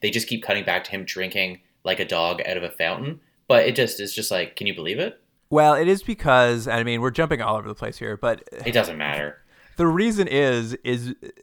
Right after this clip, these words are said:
Speaker 2: they seed this idea that he doesn't want to eat in front of June, kind of like the beast,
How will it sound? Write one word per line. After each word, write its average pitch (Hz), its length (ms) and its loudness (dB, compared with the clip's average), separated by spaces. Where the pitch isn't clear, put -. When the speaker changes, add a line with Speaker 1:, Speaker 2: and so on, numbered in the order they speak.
Speaker 2:
they 156 640 -2
seed 196 440 -6
this 196 220 2
idea 139 500 -2
that 117 220 -2
he - 180 -18
doesn't 151 180 -4
want 143 180 -2
to 113 100 -12
eat 139 200 -10
in 156 80 -10
front 139 240 -4
of 123 80 -4
June, 110 420 -8
kind 151 300 -2
of 156 60 -2
like 160 180 4
the 143 80 0
beast, 120 240 -4